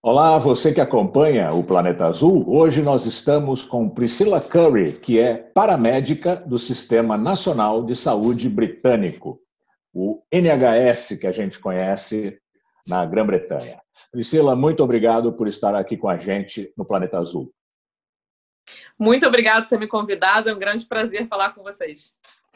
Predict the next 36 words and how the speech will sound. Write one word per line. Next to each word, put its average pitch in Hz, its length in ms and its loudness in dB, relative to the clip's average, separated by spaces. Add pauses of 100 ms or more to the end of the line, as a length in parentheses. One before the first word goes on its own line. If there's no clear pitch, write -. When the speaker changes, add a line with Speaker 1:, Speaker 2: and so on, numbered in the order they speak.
(260)
Speaker 1:
Priscila, 214 600 -2 (180)
como 349 300 -2
é 208 80 2
o 151 80 2
seu 143 180 0
trabalho 95 840 0
de 104 160 -10
paramédico? 101 680 0
A - 40 -4
gente 175 300 -6
tem 202 260 0
paramédicos 113 680 -2
no 117 80 -6
Brasil, 104 280 -4
mas 180 200 -2
é 180 40 0
uma 170 100 -2
experiência 151 420 -2
muito 151 280 -6
limitada, 147 840 -2
pouco 151 320 -4
conhecida, 139 1000 -4 (260)
e 135 140 -4
na, 131 1000 -2
na 175 220 -2
Europa, 151 720 0
em 131 160 -6
geral, 127 580 -2
é 135 80 -8
um 139 140 -8
trabalho 131 840 -4
muito 196 420 0
importante, 131 760 -8
muito 131 320 -10
mais 123 280 -8
valorizado, 110 960 -4